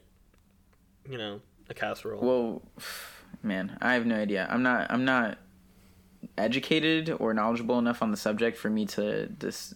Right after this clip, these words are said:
Speaker 2: decisively say this is a casserole and this is not. I've
Speaker 1: I,
Speaker 2: never
Speaker 1: I have very little experience with casseroles.
Speaker 2: Yeah, I've never made a casserole. That sh-, that seems to be, like, a, a white thing, but, um,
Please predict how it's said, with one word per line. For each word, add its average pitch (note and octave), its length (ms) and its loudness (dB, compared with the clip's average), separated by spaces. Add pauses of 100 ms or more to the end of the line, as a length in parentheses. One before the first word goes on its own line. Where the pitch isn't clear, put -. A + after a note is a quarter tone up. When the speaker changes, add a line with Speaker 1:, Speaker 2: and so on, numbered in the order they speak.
(120)
Speaker 2:
decisively G#2+ 720 -2
say F#2+ 600 -2
this - 260 -4
is G2 160 -4
a - 80 -6
casserole - 520 -4
and - 100 -6
this - 140 -8
is - 120 -8
not. - 260 -6 (440)
I've - 100 2
Speaker 1:
I, - 40 2
Speaker 2:
never F#3+ 140 4
Speaker 1:
I C#3 120 8
have G#2+ 140 4
very C#3 260 6
little B2+ 260 4
experience A2 540 -4
with E2+ 120 -14
casseroles. G#2+ 500 -4
Speaker 2:
Yeah, D3 160 6
I've A#2+ 120 2
never E3+ 300 2
made A2+ 260 2
a A2+ 60 0
casserole. D3 520 2
That A2+ 200 0
sh-, - 100 -6
that G#2+ 200 0
seems A2+ 180 0
to A2 60 -6
be, A2 120 0
like, G#2+ 240 0
a, G1+ 540 0 (200)
a G#2 60 0
white G2 320 0
thing, D3+ 300 -2
but, G#2+ 240 -2
um, G2 480 -4